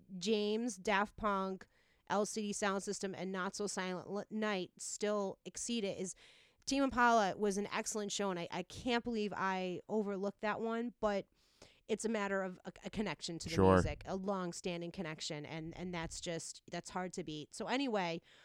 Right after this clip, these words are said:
Speaker 1: um, I'm feeling pretty good about the fact that three of those are in the last year, so I'm still catching good shows, and it didn't all stop for me in the twenty
Speaker 2: Sure.
Speaker 1: zeros. Yay.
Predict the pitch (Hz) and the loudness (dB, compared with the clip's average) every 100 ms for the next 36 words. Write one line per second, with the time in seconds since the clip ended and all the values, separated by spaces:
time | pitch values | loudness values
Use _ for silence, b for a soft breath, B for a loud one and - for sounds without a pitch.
0 | b - 220 220 220 220 220 277 294 320 | b -2 2 2 0 -6 -2 0 2 2
1 | 302 214 208 220 214 240 - 226 254 - | 2 4 4 4 2 -2 -2 0 0 2
2 | 214 196 - - 196 208 208 185 208 208 | 2 2 -2 -8 -4 0 0 2 2 2
3 | 208 208 202 190 180 175 - - 180 185 | 0 -2 -4 -4 -4 -6 -6 -6 -4 -4
4 | - 175 170 170 208 220 220 226 240 226 | -4 -6 -6 -6 -4 -2 -2 -2 -2 -2
5 | 226 - 262 269 262 196 165 226 240 277 | -2 0 2 2 0 -4 -2 0 2 2
6 | 269 285 262 247 - 254 262 277 269 - | 0 2 4 4 4 0 2 0 -2 -2
7 | 262 277 269 240 233 104 113 101 202 185 | -2 -2 -2 0 12 12 12 12 6 2
8 | 175 180 - 240 262 247 220 196 | 0 -4 -6 -2 0 2 0 0